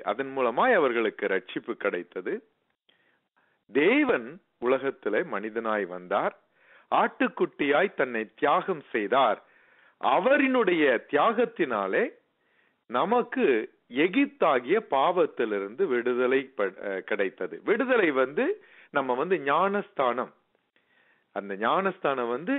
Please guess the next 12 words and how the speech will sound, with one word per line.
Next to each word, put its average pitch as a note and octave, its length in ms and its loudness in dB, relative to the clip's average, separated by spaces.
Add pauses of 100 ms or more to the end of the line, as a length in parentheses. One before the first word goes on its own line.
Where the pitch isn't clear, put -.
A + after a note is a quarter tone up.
(100)
அந்த A#2 300 0
தண்ணீருக்குள்ளாய் D3 1000 0
நடந்து D3+ 520 0
போகிறது. F#2 460 -4 (180)
இஸ்ரவேல் C3 500 0
ஜனங்கள் G#2+ 480 -2 (380)
தண்ணீருக்குள்ளாய் E3 1040 0
நடந்து A#2 540 -2
போனது F#2+ 400 -4
மாதிரி F#2+ 420 -4 (420)
நாம் A#3+ 420 2
எல்லாரும் C#3+ 560 2